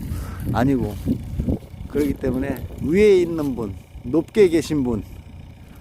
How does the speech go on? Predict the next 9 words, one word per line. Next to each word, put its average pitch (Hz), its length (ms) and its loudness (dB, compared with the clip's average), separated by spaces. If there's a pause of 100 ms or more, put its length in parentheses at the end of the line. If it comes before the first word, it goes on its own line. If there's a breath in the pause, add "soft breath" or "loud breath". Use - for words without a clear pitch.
(160)
또 175 160 2
가지신 175 640 2
분, 131 200 4 (1800 loud breath)
권력을 165 440 4
가지신 139 420 -4
분들을 120 380 0
위한 123 240 2
법이 120 260 -2
아니고, 120 340 0